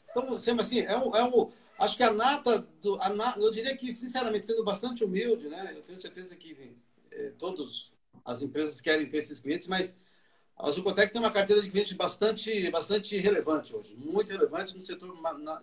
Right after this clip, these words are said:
nacional aí. Tem um, tem um, uma, um potencial de cliente muito bom, muito bom mesmo.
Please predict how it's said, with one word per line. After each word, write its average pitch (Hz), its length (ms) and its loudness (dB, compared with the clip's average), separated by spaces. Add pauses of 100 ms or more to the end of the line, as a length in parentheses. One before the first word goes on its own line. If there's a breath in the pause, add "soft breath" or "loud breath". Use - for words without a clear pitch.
nacional 151 500 -2
aí. 151 260 -6 (520)
Tem 143 140 -4
um, 156 380 -2
tem 151 140 -4
um, 147 380 -4 (520)
uma, 151 380 -4
um 175 60 -8
potencial 185 540 2
de 185 100 -6
cliente 185 320 -2
muito 190 300 2
bom, 120 220 -4 (140)
muito 147 160 -10
bom 170 140 -6
mesmo. - 280 -6